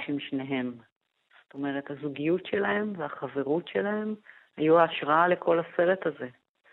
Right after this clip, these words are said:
אה, אני רציתי לעשות סרט על הקשר הזוגי שלהם לאורך השנים, כי באמת משהו שלא ראיתי כמותו.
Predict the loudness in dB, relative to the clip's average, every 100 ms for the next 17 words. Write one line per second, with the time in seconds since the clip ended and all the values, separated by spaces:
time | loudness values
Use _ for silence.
0 | -20 -20 _ _ _ _ -4 0 0 0
1 | -4 -2 0 0 2 4 6 4 -2 0
2 | 2 4 4 2 0 -2 0 0 0 0
3 | -2 -2 -4 -2 0 2 2 4 4 2
4 | 0 -4 -6 -4 0 0 -2 -8 _ -12
5 | -10 -8 -10 -14 -16 -4 -2 0 -2 0
6 | 0 0 -6 -6 0 2 4 2 0 -6
7 | -6 -8 -10